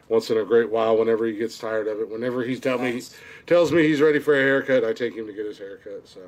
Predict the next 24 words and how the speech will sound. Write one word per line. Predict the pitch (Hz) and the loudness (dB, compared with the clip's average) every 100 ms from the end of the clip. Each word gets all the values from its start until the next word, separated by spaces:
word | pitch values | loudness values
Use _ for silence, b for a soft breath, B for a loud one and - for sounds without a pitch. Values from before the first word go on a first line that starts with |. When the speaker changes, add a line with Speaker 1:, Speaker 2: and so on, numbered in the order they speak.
| 85 _ _ _ _ | -20 _ _ _ _
Speaker 2:
That's, | 120 123 - - - _ B B B B B B B B B 117 | -18 -18 -18 -20 -20 _ B B B B B B B B B -12
yeah, | 139 131 127 | -8 -8 -8
they, | 131 127 123 _ b b b | -10 -12 -16 _ b b b
uh, | - 117 113 113 | -18 -16 -16 -20
Tina | - 151 135 | -20 -16 -14
and | 131 123 | -14 -14
them | 123 123 | -14 -14
are | 113 101 | -14 -14
on | 104 113 | -14 -16
me | 113 113 | -18 -18
about | 107 95 90 - _ _ | -16 -16 -16 -20 _ _
me | 123 123 | -18 -18
doing | 120 120 113 | -16 -18 -18
stuff | - 107 - | -16 -18 -18
for | 104 | -20
myself, | 98 - 98 95 - | -20 -18 -18 -20 -20
so | - 92 90 _ - | -20 -20 -20 _ -20
it's, | 127 - - - _ - B _ _ _ _ _ _ | -20 -20 -20 -20 _ -20 B _ _ _ _ _ _
I, | 127 | -4
Speaker 1:
Yeah. | - - | -4 -4
Speaker 2:
I | 139 | -6
usually | 147 139 127 127 | -10 -12 -12 -10
go | 123 123 | -10 -10
to, | 117 | -12